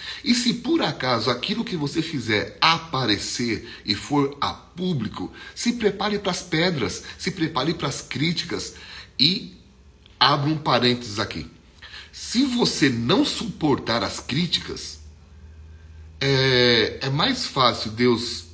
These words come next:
meio que tirar isso de você e falar, "Tá bom, filho, então já que você não aguenta, deixa eu te deixar aqui de lado, só me, só, só anda na minha presença." Mas não é isso que ele espera da gente, ele espera que a gente aguente, porque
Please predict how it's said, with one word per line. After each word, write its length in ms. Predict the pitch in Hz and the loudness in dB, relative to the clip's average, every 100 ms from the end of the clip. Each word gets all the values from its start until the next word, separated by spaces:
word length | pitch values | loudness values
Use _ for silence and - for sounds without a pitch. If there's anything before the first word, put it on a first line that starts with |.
| - - - | -18 -14 -2
meio 320 | 139 139 139 | 4 4 4
que 100 | 185 | 0
tirar 480 | - 294 156 160 185 | 4 6 6 4 4
isso 240 | 147 143 | 0 -4
de 80 | 147 | -2
você 200 | 135 165 | -2 -2
e 20 | |
falar, 160 | 170 139 | 0 0
"Tá 100 | 185 | 2
bom, 180 | 180 165 | 2 2
filho, 200 | 117 107 | 0 0
então 240 | 107 135 | 2 2
já 120 | 139 | 2
que 80 | 147 | 0
você 200 | 127 123 | -2 0
não 220 | 107 104 | 0 0
aguenta, 580 | 85 87 135 165 - - - - - - - | -2 0 0 0 -4 -10 -12 -20 -20 -20 0
deixa 200 | - 381 | 4 4
eu 40 | |
te 140 | - | 2
deixar 260 | 143 123 113 | 2 2 2
aqui 160 | - 110 | 0 -4
de 140 | 104 | 2
lado, 520 | 101 123 131 123 98 104 - | 6 6 6 2 0 -4 -10
só 240 | - 285 285 | 2 2 4
me, 340 | 240 151 139 | 6 6 4
só, 420 | - - 311 294 - | -2 0 0 0 0
só 180 | 262 | 2
anda 220 | 262 233 196 | 4 4 4
na 80 | |
minha 160 | 165 165 | 4 2
presença." 500 | 151 123 117 92 - - - - - | 4 4 4 0 -4 -10 -14 -14 -2
Mas 160 | 151 | 0
não 100 | 185 | 2
é 40 | 208 | 4
isso 220 | 185 185 | 2 0
que 80 | - | -2
ele 80 | 110 | -2
espera 240 | - 98 | 0 2
da 120 | 95 | 2
gente, 240 | 92 87 110 | 0 -2 -2
ele 80 | |
espera 200 | 120 135 | -2 -2
que 100 | 143 | 0
a 40 | 156 | 2
gente 160 | 170 | 2
aguente, 440 | - 135 135 139 - | 0 0 2 2 0
porque 380 | 113 - 127 | -2 0 -2